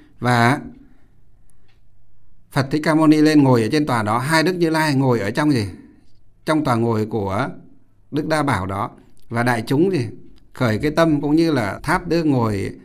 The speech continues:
của các ngài thì ở cao quá, xa quá, chúng con ở dưới thấp quá, không nhìn thấy rõ gì, không nhìn thấy rõ là hai Đức Như Lai. Xin hai Đức Như Lai dùng gì? Thần lực để cho chúng con gì? Được trụ trên hư không được, để được nhìn thấy gì?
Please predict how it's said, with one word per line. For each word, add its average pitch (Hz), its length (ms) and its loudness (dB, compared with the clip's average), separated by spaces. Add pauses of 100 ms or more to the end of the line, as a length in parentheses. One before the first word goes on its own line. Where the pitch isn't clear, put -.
(120)
của 107 140 -8
các 156 160 -4
ngài 120 220 0
thì 101 180 -4
ở 95 80 -12
cao 147 300 0
quá, 143 140 0
xa 151 300 -2
quá, 135 160 -2
chúng 156 120 0
con 151 160 -2
ở 101 120 -6
dưới 117 140 -2
thấp 165 200 -4
quá, 143 100 -4
không 160 220 2
nhìn 123 180 6
thấy 120 120 -2
rõ 139 240 0
gì, 110 140 0 (320)
không 143 140 -2
nhìn 104 420 -2
thấy 123 140 -4
rõ 139 200 -2
là 147 80 -2
hai 139 200 -2
Đức 147 120 -4
Như 147 100 -2
Lai. 135 240 -4 (320)
Xin 165 220 6
hai 151 140 4
Đức 160 100 2
Như 170 160 4
Lai 151 220 2
dùng 120 200 2
gì? 113 100 2 (100)
Thần 117 200 2
lực 117 180 -2
để 101 120 -8
cho 139 120 -6
chúng 139 200 -2
con 143 220 -2
gì? 110 60 -4 (360)
Được 110 200 -8
trụ 123 200 -2
trên 139 140 -2
hư 139 120 -2
không 143 300 -4
được, 113 260 -4 (400)
để 104 160 -6
được 113 200 -6
nhìn 117 220 -2
thấy 123 200 -2
gì? 143 140 -4